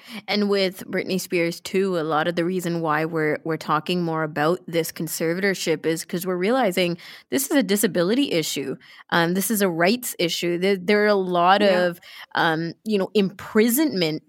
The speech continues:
Speaker 1: basically going on with, with Britney. And so for in the last year or two years, I'd say, um, it's been making the headlines in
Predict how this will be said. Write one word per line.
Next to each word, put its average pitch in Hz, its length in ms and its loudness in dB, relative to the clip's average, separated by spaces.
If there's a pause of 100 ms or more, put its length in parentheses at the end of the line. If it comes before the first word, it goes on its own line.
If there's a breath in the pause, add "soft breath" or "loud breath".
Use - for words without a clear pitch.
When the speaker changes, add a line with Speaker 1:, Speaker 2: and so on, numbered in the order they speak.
Speaker 1:
basically 170 560 0
going 175 340 2
on 165 320 0
with, 165 480 -2 (160)
with 175 380 -4
Britney. 185 500 -4
And 185 180 -2
so 175 360 2 (640 loud breath)
for - 80 -8
in 185 160 0
the 170 80 2
last 160 360 0
year 190 500 2
or 180 80 0
two 208 260 -6
years, 175 340 0
I'd 165 220 -2
say, 165 320 0 (420 loud breath)
um, 160 440 -6
it's 170 240 -4
been 180 180 0
making 185 300 0
the 185 80 0
headlines 175 680 0
in 180 260 -2